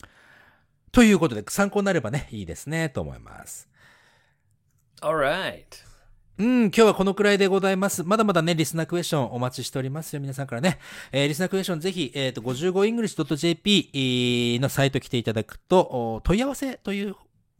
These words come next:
Speaker 1: ページがあります。そこからぜひ送ってくださいね。
Speaker 2: Yes.
Speaker 1: はい、そして、
Speaker 2: The
Speaker 1: うん。
Speaker 2: Canadian adventure continues.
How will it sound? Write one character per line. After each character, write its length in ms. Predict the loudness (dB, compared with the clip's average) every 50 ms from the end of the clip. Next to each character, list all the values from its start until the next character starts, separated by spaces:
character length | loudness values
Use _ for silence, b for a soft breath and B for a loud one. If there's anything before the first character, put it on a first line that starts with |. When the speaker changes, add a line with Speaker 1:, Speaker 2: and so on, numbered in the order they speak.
| _ _ _ _ _
Speaker 1:
ペ 80 | -2
ー 40 | 0
ジ 80 | 0 0
が 40 |
あ 40 | -2
り 60 | -4
ま 80 | -4 -8
す。 100 | -12 _ _ _ _
そ 140 | -14 -12 -12
こ 60 | -4
か 120 | -2 0
ら 120 | 0 0 0
ぜ 100 | -2 -4
ひ 100 | -4 -4
送 180 | -6 -6 -10
っ 40 | -12
て 120 | -12 -14 -14
く 100 | -12 -12
だ 80 | -12
さ 140 | -8 -6 -6 -6
い 160 | -6 -10 -12 -4
ね。 260 | -4 -4 -4 -4 _ _ _ _ -14
Speaker 2:
Yes. 580 | -12 -8 -6 -4 -4 -4 -4 -6 -8 -8 -8 -8
Speaker 1:
は 20 | -6
い、 40 |
そ 80 | -6 -8
し 80 | -4 -2
て、 80 | -2 -2
Speaker 2:
The 220 | -2 -4 -6 -4 0
Speaker 1:
う 40 | 0
ん。 340 | 2 2 0 -2 -4 -8 _
Speaker 2:
Canadian 840 | -10 -6 -2 0 2 2 2 2 0 0 0 -2 -2 -4 -6 -8 -6
adventure 800 | -6 -4 -4 -4 -2 0 0 -2 -2 -6 -6 -6 -4 -4 -6 -8 -10
continues. 1080 | -8 -8 -8 -8 -8 -8 -8 -6 -6 -4 -4 -4 -4 -6 -6 -8 -10 -12 -12 -16 -16 -18